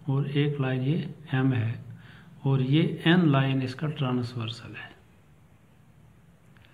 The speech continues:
हमें बताना है कि ये L लाइन और ये एम लाइन, ये parallel हैं या नहीं हैं। इसके लिए यहाँ पर ये दो angles given है, ये है angle वन hundred twenty seconds और यहाँ पर angle है फ़ोर्टी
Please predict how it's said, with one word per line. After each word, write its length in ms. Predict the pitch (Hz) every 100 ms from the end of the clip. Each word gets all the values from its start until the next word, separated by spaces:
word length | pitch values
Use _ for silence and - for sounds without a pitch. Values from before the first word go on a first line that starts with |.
| - - -
हमें 220 | 151 180
बताना 360 | 170 165 160 165
है 100 | 160
कि 140 | 143
ये 180 | 131 156 - 151
L 120 | 156 143
लाइन 400 | 123 127 147 151
और 240 | 135 131 117
ये 160 | 139 143 -
एम 240 | 156 139 113
लाइन, 340 | 113 160 - -
ये 80 | 127
parallel 440 | 127 127 131 143 139
हैं 340 | 165 - - 120
या 160 | 113
नहीं 280 | 110 98 98
हैं। 140 | 95 - - - - _ _ - - - - - - - -
इसके 260 | 160 - 208
लिए 160 | 190
यहाँ 180 | 175 170
पर 180 | 165 165
ये 300 | 147 143 160
दो 240 | 143 147 151
angles 380 | 135 131 143 120
given 320 | 120 117 110
है, 180 | 107 120
ये 100 | 135
है 200 | 135 170
angle 240 | 139 139
वन 180 | 135 131
hundred 300 | 127 139 123
twenty 360 | 123 123 123 151
seconds 540 | 147 156 156 180 -
और 240 | - 123 123
यहाँ 180 | 123 120
पर 200 | 131 131
angle 260 | 120 123
है 160 | 143 165
फ़ोर्टी 380 | 120 113 165